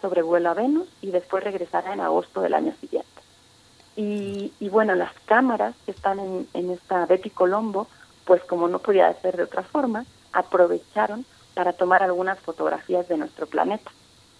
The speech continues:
Si no las han visto, yo les recomiendo que las busquen en internet porque son, eh, espectaculares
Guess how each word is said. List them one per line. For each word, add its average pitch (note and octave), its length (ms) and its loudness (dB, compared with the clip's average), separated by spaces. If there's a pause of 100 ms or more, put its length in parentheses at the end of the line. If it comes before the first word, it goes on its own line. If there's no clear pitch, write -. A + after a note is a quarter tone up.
(100)
Si G3+ 80 -6
no G3+ 160 0
las E4+ 200 0
han G#3 180 -4
visto, A#3 400 -6 (360)
yo F#3+ 100 0
les G3+ 140 0
recomiendo G3 680 -4
que - 100 -10
las E3 160 -4
busquen F#3+ 380 -2
en E3+ 100 0
internet D#3+ 540 -2
porque E3 340 -6 (100)
son, G#3 280 0 (420)
eh, E3 400 4
espectaculares F3+ 1080 -2